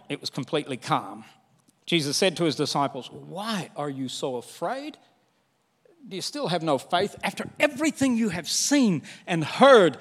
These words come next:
are you still struggling to believe?" I remember hearing Carlos Anacondia in Argentina years ago. Businessman, not a preacher. He was reading the book of Mark,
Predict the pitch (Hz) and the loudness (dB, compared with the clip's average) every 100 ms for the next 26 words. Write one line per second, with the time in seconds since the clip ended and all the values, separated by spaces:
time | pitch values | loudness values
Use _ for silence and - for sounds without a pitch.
0 | - 214 233 214 - 285 240 - - 262 | 2 6 6 6 2 -2 -4 -8 -2 0
1 | 226 214 151 - - 208 262 262 285 262 | 2 2 -2 -8 -2 6 8 8 8 8
2 | 160 113 - - _ _ _ _ _ _ | 6 -2 -12 -14 _ _ _ _ _ _
3 | _ _ _ - - - - 240 233 190 | _ _ _ -20 -20 -10 2 4 6 6
4 | 208 165 185 175 156 170 151 170 147 147 | 4 4 6 6 4 2 0 0 2 4
5 | 151 123 - 156 143 165 143 139 127 151 | 4 2 -2 -4 0 0 0 0 -4 -2
6 | 143 127 123 131 107 95 - _ - _ | -2 -2 -4 -8 -10 -16 -20 _ -20 _
7 | _ _ _ - 349 240 185 160 127 - | _ _ _ -8 -6 -4 -4 -4 -8 -14
8 | _ _ _ - _ - 254 - 180 - | _ _ _ -20 _ -14 -8 -6 -6 -8
9 | - _ _ _ _ _ _ _ _ _ | -20 _ _ _ _ _ _ _ _ _
10 | _ _ _ _ _ _ _ 277 269 185 | _ _ _ _ _ _ _ 0 0 4
11 | 240 226 202 180 180 180 - 135 135 202 | 6 6 2 -2 -2 -2 -2 -2 -2 -2
12 | - - | -4 -14